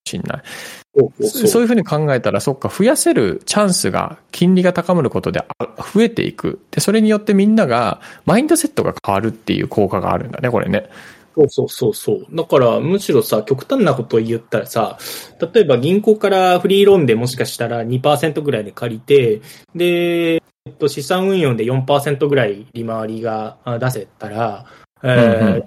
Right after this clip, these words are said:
Speaker 2: パーセント分ぐらい儲かるってことなんだよね。だから借りる、
Speaker 1: うんうんうんうん。
Speaker 2: えっと、別の資産で運用した方がいいっていうのは、まあ、これはね、個人ができるものなんだけど、企業だったり、個人事業主っ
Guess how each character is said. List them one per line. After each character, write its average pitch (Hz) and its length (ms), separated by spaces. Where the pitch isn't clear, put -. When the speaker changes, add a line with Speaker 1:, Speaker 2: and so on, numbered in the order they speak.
Speaker 2:
パ 202 80
ー - 40
セ 208 100
ン 208 40
ト 196 80
分 185 200
ぐ 180 80
ら 113 140
い - 20
儲 123 160
か 139 80
る - 60
っ - 20
て - 100
こ 107 60
と - 180
な 117 140
ん - 120
だ - 80
よ - 120
ね。 117 140
だ - 60
か 143 80
ら 135 60
借 135 200
り 117 60
る、 113 120
Speaker 1:
う - 0
ん - 40
う - 20
ん - 20
う 110 60
ん 92 280
う 131 160
ん。 123 40
Speaker 2:
え 123 40
っ 120 60
と、 120 240
別 127 220
の 160 80
資 - 120
産 117 240
で 107 60
運 113 180
用 117 120
し 110 100
た 117 120
方 117 100
が 110 140
い 110 140
い - 20
っ 107 40
て - 200
い 180 40
う - 20
の 196 40
は、 175 80
ま 196 80
あ、 208 60
こ 277 60
れ 262 60
は 247 60
ね、 226 80
個 220 140
人 170 200
が 113 120
で 110 80
き - 100
る 110 80
も 110 140
の 107 60
な 107 60
ん 107 100
だ 117 80
け 143 100
ど、 160 300
企 320 140
業 262 180
だ 131 80
っ - 160
た 120 120
り、 110 220
個 - 160
人 147 220
事 143 120
業 143 140
主 113 260
っ - 20